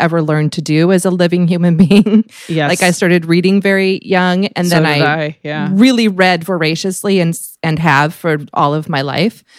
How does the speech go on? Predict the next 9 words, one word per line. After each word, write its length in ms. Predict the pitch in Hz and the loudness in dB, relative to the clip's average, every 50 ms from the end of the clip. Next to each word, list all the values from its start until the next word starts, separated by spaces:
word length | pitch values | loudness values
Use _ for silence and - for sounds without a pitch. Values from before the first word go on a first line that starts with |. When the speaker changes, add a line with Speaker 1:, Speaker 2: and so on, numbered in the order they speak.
| - - - - 143 | -20 -20 -12 -12 -10
Speaker 1:
So 120 | 139 - 226 | 0 2 4
I 40 | 240 | 4
Speaker 2:
Mm-hmm. 80 | 240 | 4
Speaker 1:
have 120 | 269 285 240 | 4 4 4
a 40 | 240 | 2
lot 400 | 226 214 208 214 220 220 220 220 | 0 2 2 2 2 2 2 0
of 80 | 208 185 | -4 -4
very 320 | 185 202 196 196 190 180 180 | -4 -4 -2 -2 -2 -4 -4
tactile, 1000 | - - - 190 180 185 - - - - 208 202 196 196 196 202 202 202 208 | -8 -8 -6 -6 -6 -6 -8 -12 -6 -4 -2 -2 0 -2 -2 -2 -2 -4 -6